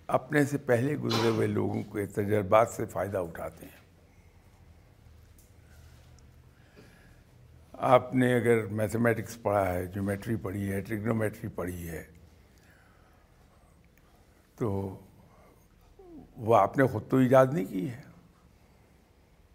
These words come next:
اس سے پہلے یہ چیزیں ایوالو ہوئیں۔ اس کو آپ آج بھی الجبرا کے فارمولاز، فزکس ہے۔ بلب تو آپ نے خود نہیں، آپ نے ایجاد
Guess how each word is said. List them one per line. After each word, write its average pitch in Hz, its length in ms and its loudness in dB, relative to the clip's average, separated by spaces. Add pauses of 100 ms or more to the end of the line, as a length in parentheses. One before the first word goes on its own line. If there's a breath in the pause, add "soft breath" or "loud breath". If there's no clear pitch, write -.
(480)
اس - 140 -10
سے - 140 -6
پہلے 127 320 6
یہ 139 140 8
چیزیں 123 340 0
ایوالو 113 360 6
ہوئیں۔ 107 340 -2 (800 soft breath)
اس - 200 -12
کو 117 140 4
آپ 92 240 4 (120)
آج 98 220 0
بھی 127 300 0
الجبرا 110 440 2
کے 117 260 -8 (280)
فارمولاز، 120 680 2 (1400 loud breath)
فزکس 117 540 2
ہے۔ 90 140 -8 (1160)
بلب 110 400 6
تو 135 80 10
آپ 131 160 10
نے 139 100 6
خود 120 240 0
نہیں، 165 220 -2
آپ 117 220 -4
نے 101 140 -8 (920)
ایجاد 110 340 6